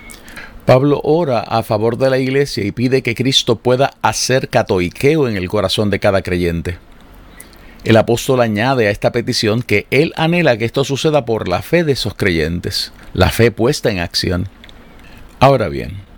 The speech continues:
algunas traducciones bíblicas nos permiten ver con mayor claridad la interdependencia que existe entre esta petición y la anterior.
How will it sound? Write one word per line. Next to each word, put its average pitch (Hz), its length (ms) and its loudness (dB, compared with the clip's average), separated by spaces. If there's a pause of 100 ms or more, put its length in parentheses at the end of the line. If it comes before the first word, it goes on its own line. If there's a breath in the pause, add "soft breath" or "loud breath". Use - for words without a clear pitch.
(420 loud breath)
algunas 139 540 2
traducciones 143 560 0
bíblicas 131 500 0
nos 110 180 -2
permiten 117 600 0
ver 131 180 2
con 107 220 0
mayor 101 320 0
claridad 123 480 0 (180)
la 104 300 0
interdependencia 131 1120 0
que 123 80 -2
existe - 680 -2
entre 107 280 2
esta 127 200 0
petición 147 600 0
y 113 80 -2
la 104 140 2
anterior. 82 500 -2